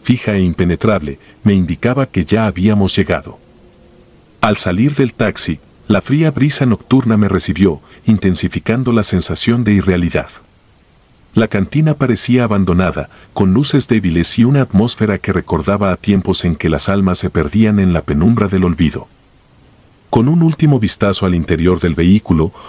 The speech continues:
donde la figura del pasajero seguía reflejada en el espejo trasero, me di cuenta de que mi mente se debatía entre la razón y la locura.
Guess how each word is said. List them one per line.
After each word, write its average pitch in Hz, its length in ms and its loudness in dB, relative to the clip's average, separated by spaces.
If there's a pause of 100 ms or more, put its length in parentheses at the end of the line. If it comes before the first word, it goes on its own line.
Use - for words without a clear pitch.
(120)
donde 101 200 0
la 95 140 0
figura 131 340 0
del 123 160 0
pasajero 101 560 -2
seguía 113 400 0
reflejada 98 580 -4
en 82 120 -2
el 76 100 -2
espejo 95 420 -2
trasero, 90 520 -2 (300)
me 98 120 4
di 135 140 -2
cuenta 135 340 0
de 117 120 -2
que 95 140 -2
mi 95 160 4
mente 117 360 2
se 104 140 -2
debatía 95 480 0
entre 92 280 -2
la 82 100 -2
razón 104 400 -2
y 104 60 2
la 95 140 2
locura. 80 460 -2